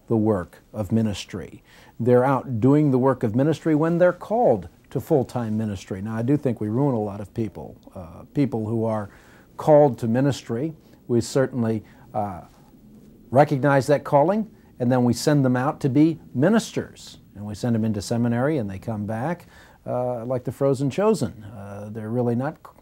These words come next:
uh, demonstrating the same principles that they originally demonstrated. The point here is simply this. I believe in the priesthood of all believers. I believe that Calvary Chapel pastors, by and large,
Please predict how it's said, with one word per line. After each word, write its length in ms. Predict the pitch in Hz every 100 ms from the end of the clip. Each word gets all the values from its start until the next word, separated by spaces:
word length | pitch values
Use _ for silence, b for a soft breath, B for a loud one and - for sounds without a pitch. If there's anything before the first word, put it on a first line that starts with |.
| b b b _
uh, 200 | - 117 127 120
demonstrating 640 | 113 143 147 139 147 143 143
the 80 | 117
same 360 | - 143 139
principles 540 | 131 151 165 185 156 120
that 120 | 123
they 100 | 127
originally 380 | 113 120 113 110
demonstrated. 460 | 104 131 135 104 98 B B B
The 80 | 143
point 380 | - 233 214
here 260 | - 143 123
is 80 | 113
simply 260 | 127 117
this. 260 | 110 98 -
I 60 | 127
believe 240 | 131 143
in 80 | 113
the 80 | 110 -
priesthood 460 | - 196 - - 139
of 140 | 117
all 180 | 120 120
believers. 560 | 113 107 107 107 110
I 80 | 110
believe 340 | 104 113 113 107
that 180 | 110
Calvary 380 | - 135 135 131
Chapel 460 | 107 131 127 - 95
pastors, 540 | - 139 139 139 147 120
by 280 | 117 123
and 240 | 185 208 147
large, 440 | 95 76 101 -